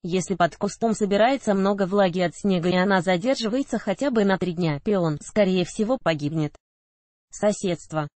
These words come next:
Кусты рассаживаются друг с другом на расстоянии не ближе одного метра.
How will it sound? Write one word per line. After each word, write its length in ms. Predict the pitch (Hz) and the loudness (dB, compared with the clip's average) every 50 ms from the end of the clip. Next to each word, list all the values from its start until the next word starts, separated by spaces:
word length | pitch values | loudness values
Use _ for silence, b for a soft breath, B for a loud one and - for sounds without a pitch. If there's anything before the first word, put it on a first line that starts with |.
| _ - | _ -4
Кусты 360 | - 233 220 - - 254 262 | -4 -4 -4 -4 -4 -2 0
рассаживаются 840 | 262 262 247 - - - 262 277 254 226 240 214 208 180 - - 180 | 0 0 -2 -2 -2 0 0 2 2 0 0 0 0 0 -2 -2 -2
друг 240 | 180 240 262 226 | 0 0 -2 -2
с 60 | 208 165 | -4 -4
другом 400 | 160 208 254 247 254 247 233 214 | -4 -4 -2 -2 -2 0 0 0
на 80 | 196 | 0
расстоянии 680 | 185 180 - - 196 180 175 185 202 220 226 220 214 196 | 0 -2 -2 0 0 2 2 2 0 0 2 0 2 2
не 120 | 190 190 185 | 2 0 0
ближе 360 | 165 202 247 277 269 240 240 | 0 0 0 0 0 2 2
одного 360 | 214 170 202 202 196 247 277 | 2 2 2 0 2 2 2
метра. 420 | 262 220 185 175 - - 170 156 | 2 2 2 2 0 -2 -4 -4